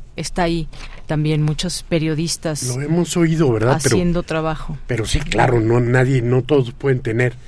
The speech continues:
Speaker 2: el renombre de, de
Speaker 1: Claro.
Speaker 2: Carmen, ¿no? Porque probablemente tampoco, este, hay muchos que han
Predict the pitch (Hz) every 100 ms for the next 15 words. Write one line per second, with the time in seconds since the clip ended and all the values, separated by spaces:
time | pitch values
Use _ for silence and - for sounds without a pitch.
0 | - - - - 120 107 107 107 117 113
1 | 113 110 104 101 98 92 87 - - -
2 | - - - 165 170 208 208 120 90 110
3 | 170 - - - - - - - - -
4 | - 202 - 139 104 - - - 113 104
5 | 127 127 123 156 143 95 - 139 - 139
6 | 143 - - 117 101 - - 107 98 -
7 | - - - - 131 127 127 131 - 175
8 | - - - - - - - - - -
9 | - 135 117 117 113 120 123